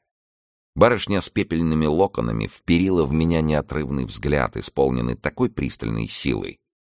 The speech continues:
что он мог бы перекрыть воду в фонтане неподалёку.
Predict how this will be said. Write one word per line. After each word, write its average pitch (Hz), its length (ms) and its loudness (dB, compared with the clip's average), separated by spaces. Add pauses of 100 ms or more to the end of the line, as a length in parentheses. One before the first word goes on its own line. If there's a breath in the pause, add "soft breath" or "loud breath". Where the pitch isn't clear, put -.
(200)
что - 200 2
он 107 80 2
мог 95 200 2
бы 73 160 -2
перекрыть 73 540 -2
воду 71 380 2
в - 40 -14
фонтане 64 540 0
неподалёку. 60 800 -2